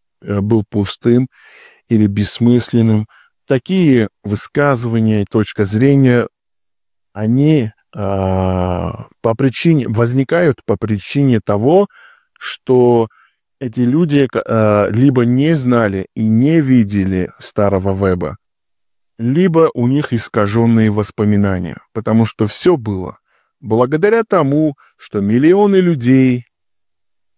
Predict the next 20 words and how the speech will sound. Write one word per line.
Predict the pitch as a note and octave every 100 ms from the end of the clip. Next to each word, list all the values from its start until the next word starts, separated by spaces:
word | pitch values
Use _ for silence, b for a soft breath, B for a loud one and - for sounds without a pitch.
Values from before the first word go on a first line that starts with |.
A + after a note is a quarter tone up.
| _
а, | - G2 F#2+ -
участвовали | B2 A#2+ D3+ C3+ A#2 - G#2 G#2 G2+
в |
этой | G#2 G2+ F#2+
движухе, | F#2+ G2 F#2+ C#3+ C#3 A#2+ A2 - _
создание | - G#2 G#2 C3+ A#2+ G2 F#2+
сайтов, | - B2 B2 A#2 G#2 - b b b b
а, | - G2+ G2+
регистрация | G#2 G#2+ - C3 B2 - G2
в | -
сервисах, | - D3 C#3 B2 A2 - G2 - _ _ _ _ _ _ _ _ _ _ -
общение | G2+ - - E3 D#3 B2 G2 E2 - _
и | -
прочее. | G#2+ A2+ G#2 - - F2+ G2+ _ _ _
Да, | - G#2 C3 B2+
там | G2+ G2
заработок | A2+ C3 A#2+ A2 A2 G#2+
денег | A2 G#2+ F#2+ -
и | F#2+ F#2 G2 _ _ _ -
покупка | G2+ - D3 B2+ - A#2+ A2+